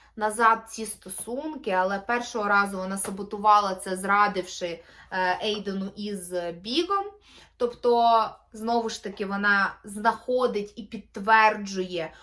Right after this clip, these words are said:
ось цю свою ідею, що стосунки — це отакі емоційні гойдалки, тому що тільки тоді, коли їй необхідно,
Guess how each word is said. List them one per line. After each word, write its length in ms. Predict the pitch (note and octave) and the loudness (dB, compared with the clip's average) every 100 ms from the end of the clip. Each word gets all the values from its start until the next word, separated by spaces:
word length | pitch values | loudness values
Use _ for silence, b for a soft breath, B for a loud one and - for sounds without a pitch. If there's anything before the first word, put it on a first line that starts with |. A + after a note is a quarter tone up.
| B | B
ось 180 | A3 G3 | -10 -10
цю 200 | - A#3 | -8 -8
свою 440 | G#3+ G3+ F#3 G#3 | -8 -6 -4 -4
ідею, 680 | G3 F3+ F3 G#3+ B3+ A3+ F#3+ | -4 -4 -2 0 0 -2 -6
що 580 | - - G3+ G3 F#3+ F#3 B B | -8 -10 -8 -4 -4 -6 B B
стосунки — 760 | - - G3+ A#3 B3+ C4 A#3 | -12 -10 -10 -6 -4 -4 -4
це 140 | F#3+ G3 | -4 -6
отакі 300 | F#3 G3 G3 | -6 -6 -6
емоційні 580 | G3 F#3+ - G#3+ G3+ F#3 | -4 -6 -6 -6 -4 -4
гойдалки, 680 | F#3+ G#3 G3+ F3+ E3+ F3+ | -2 0 0 -4 -6 -8
тому 220 | F3+ G3 G3 | -10 -6 -6
що 200 | - G3+ | -8 -14
тільки 400 | - B3+ A#3+ A3 | -6 -6 -4 -6
тоді, 720 | A3+ G3+ F#3 A#3 B3 F3 - B B B | -4 -4 -6 -6 -4 -6 -8 B B B
коли 220 | A#3 A3 | -2 -2
їй 320 | G#3 B3 B3+ | -2 -4 -2
необхідно, 1080 | A3 G#3 G3+ - B3+ C4 A#3+ G#3 G#3 F3 D#3+ | -2 -4 -8 -12 -8 -6 -6 -6 -4 -4 -4